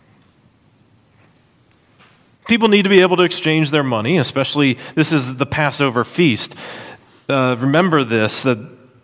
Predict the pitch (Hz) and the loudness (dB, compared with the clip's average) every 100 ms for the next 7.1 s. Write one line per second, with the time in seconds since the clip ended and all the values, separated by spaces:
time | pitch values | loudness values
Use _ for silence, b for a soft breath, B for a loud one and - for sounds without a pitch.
0 | _ 131 135 139 131 - 131 139 127 185 | _ -4 0 0 0 -12 -4 -2 2 2
1 | 160 180 160 135 120 131 117 - - 139 | 2 0 0 0 0 -2 -2 -4 -4 0
2 | 147 135 135 113 113 90 127 123 127 120 | 0 0 -2 0 0 -2 -2 -2 -2 -2
3 | 120 120 - 113 117 131 135 131 127 123 | -2 -2 -4 -2 0 0 0 0 0 0
4 | 107 101 98 B B B 120 113 127 117 | -2 -2 -6 B B B -2 0 0 2
5 | 131 123 - - - B B B - 131 | 2 2 -2 -6 -10 B B B -6 -6
6 | - - 143 135 190 185 - 202 123 71 | -8 -6 -2 2 2 2 0 -2 -2 -4